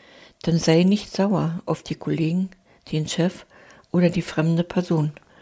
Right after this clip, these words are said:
die deinen Unfall zu verantworten hat. Ergründe das Warum. Erkenne deine Lebensaufgabe, nimm den neuen Weg an. Du wirst sehen, wenn du es zulässt,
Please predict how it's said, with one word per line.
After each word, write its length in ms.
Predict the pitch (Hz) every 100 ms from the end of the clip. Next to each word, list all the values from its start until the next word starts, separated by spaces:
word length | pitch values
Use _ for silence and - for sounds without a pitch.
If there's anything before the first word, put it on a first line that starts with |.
| - - _ _ - - - - - -
die 100 | -
deinen 360 | 160 160 160
Unfall 480 | - 175 - 196 196
zu 180 | - 185
verantworten 720 | - - 202 - 160 - 170
hat. 260 | 165 - - _ _ _ _ _ - _
Ergründe 640 | - 175 - 180 175 156 151 _ _ _ _ _ _ _ - _ _ _ _ _ _ _ _ -
das 360 | 180 - - - _ _ _ _ -
Warum. 480 | 151 160 180 156 - _ _ _ _ _ _ _
Erkenne 480 | - 175 - 202 226
deine 260 | 202 156 151
Lebensaufgabe, 1000 | 147 190 214 - 190 - 190 185 190 185 _ _ -
nimm 220 | 180 180
den 220 | 180 165
neuen 420 | 160 170 196 185
Weg 300 | 165 170 175
an. 260 | - 160 151 - _ _ _ _ -
Du 140 | 170 -
wirst 160 | 165 -
sehen, 380 | 151 180 208 214 - _ _ -
wenn 180 | 165
du 120 | 156 -
es 220 | 156 -
zulässt, 640 | - 175 202 214 - -